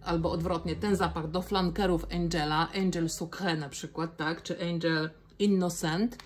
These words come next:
To jest ten klimat. Lekka, niemęcząca paczula z, z lekko pikantnymi owocami. Tutaj mamy figę, ale taką mniamuśną,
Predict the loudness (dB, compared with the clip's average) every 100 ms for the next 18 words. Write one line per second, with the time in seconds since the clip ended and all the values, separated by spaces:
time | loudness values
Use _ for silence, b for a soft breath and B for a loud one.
0 | B -2 0 2 2 4 2 2 -4 -12
1 | -12 -12 -14 -12 0 2 2 -2 -2 0
2 | -2 B B B B 4 4 4 2 0
3 | -2 -4 -4 0 2 2 -2 -8 -10 -4
4 | -2 0 2 2 2 0 -2 -4 -4 -4
5 | -2 -2 2 2 4 2 -2 -2 -4 0
6 | 0 2 2 0 B B B -2 0 2
7 | 2 0 0 0 2 2 0 0 0 0
8 | 0 2 6 8 10 10 10 8 0 0